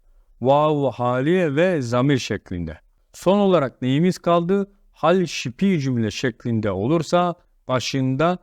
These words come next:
herhangi bir takı bulunmaz. Aynı muzari moddaki gibi. Şipi cümle deyince ne olduğunu biliyoruz. Ya harfi cer ile başlar ya da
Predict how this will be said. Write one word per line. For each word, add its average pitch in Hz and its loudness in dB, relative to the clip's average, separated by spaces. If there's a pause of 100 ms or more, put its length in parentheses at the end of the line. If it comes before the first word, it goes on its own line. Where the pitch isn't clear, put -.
(140)
herhangi 131 -2
bir 98 -4
takı 135 -2
bulunmaz. 104 -2
Aynı 151 0 (300)
muzari 127 0
moddaki 110 -4
gibi. 82 -10 (420)
Şipi 180 0
cümle 151 2
deyince 135 0
ne 160 2
olduğunu 120 -2
biliyoruz. 156 -2 (180)
Ya 135 2
harfi 120 -2
cer 143 0
ile 170 2
başlar 175 0
ya 151 -2
da 180 -2